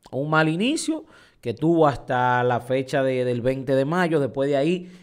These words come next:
Lindor fue otro. Y por, yo le decía que hay que ponerle atención porque Francisco Lindor es un jugador de vital importancia para los Mets de Nueva York. Así que sería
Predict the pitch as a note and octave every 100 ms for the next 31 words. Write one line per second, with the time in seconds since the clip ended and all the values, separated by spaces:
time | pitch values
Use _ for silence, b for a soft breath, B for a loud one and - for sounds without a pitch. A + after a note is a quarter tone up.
0 | B A#2+ B2 B2+ C3 C3 A#2 G#2 F#2+ -
1 | A2 - F#3+ G3+ F#3+ G3 - B2+ C3 D3+
2 | D#3 D#3 C#3+ C#3+ C3+ C#3+ C#3+ D3 D3 C#3+
3 | C3 D3 - _ _ B2+ B2 B2 B2 A#2+
4 | A#2+ A#2 A2+ C#3+ - D3+ D3+ C#3+ C#3 B2
5 | A#2+ B B B B B _ - - C3
6 | C#3 C3+ B2+ B2 A#2+ G#2+ C3 B2+ A#2+ A2+
7 | - D3+ F#3 E3+ C#3 - - C#3 D#3 E3
8 | E3 E3+ B B B _ - C3+ D#3+ D#3+
9 | D#3 C#3 B2+ - A#2 B2+ B2+ - - A#2
10 | B2+ B2 A#2 A#2 A#2 A#2 A2+ G#2 F#2 E2+
11 | E2 E2 - F#2 D#2 G#2+ F#2+ E2+ D#2+ -
12 | - - - A2 B2 C#3+ C#3+ C#3 C3+ B2
13 | G#2+